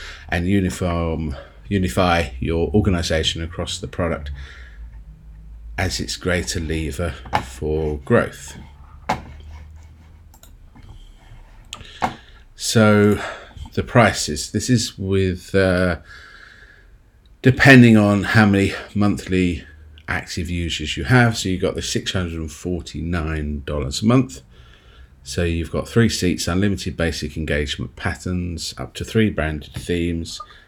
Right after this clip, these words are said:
analytics integrated only, email support. Then you've got the growth and enterprise. So you've got, uh,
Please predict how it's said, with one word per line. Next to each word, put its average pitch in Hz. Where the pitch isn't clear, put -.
analytics 92
integrated 73
only, 87
email 73
support. -
Then 92
you've 90
got 85
the 80
growth 95
and 82
enterprise. 73
So -
you've 80
got, -
uh, 78